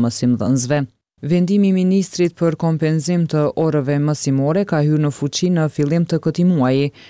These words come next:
por si i tillë nuk u respektua nga shumica e shkollave fillore dhe të mesme. Kryetari i Sindikatës së Bashkuar të Arsimit, Shkencës dhe Kulturës, Rahman Jasharaj,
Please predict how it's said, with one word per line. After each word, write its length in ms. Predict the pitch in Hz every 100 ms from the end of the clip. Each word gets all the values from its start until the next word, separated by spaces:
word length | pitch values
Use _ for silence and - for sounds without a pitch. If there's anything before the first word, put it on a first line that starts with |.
| -
por 160 | - 151
si 300 | 147 170 135
i 20 |
tillë 320 | 123 170 180 170
nuk 160 | 175 160
u 80 | 160
respektua 720 | - 190 - 151 151 180 180
nga 160 | 147
shumica 560 | 143 165 147 143 143 135
e 40 | -
shkollave 480 | 147 143 139 131 135
fillore 480 | 165 135 139 156
dhe 240 | 139 127 120
të 240 | - 120
mesme. 480 | 107 104 - 151 143 - _ _
Kryetari 480 | 160 185 196 185 180
i 40 |
Sindikatës 640 | 170 170 170 170 170 165 156 165
së 80 | 156
Bashkuar 540 | 147 156 - 160 156 147
të 80 | 151
Arsimit, 560 | 147 139 - 156 151 143
Shkencës 540 | - 143 143 143 131 123
dhe 140 | 135 131
Kulturës, 640 | 143 135 - 143 156 190 143
Rahman 380 | 131 127 135 131
Jasharaj, 560 | 131 123 151 139 151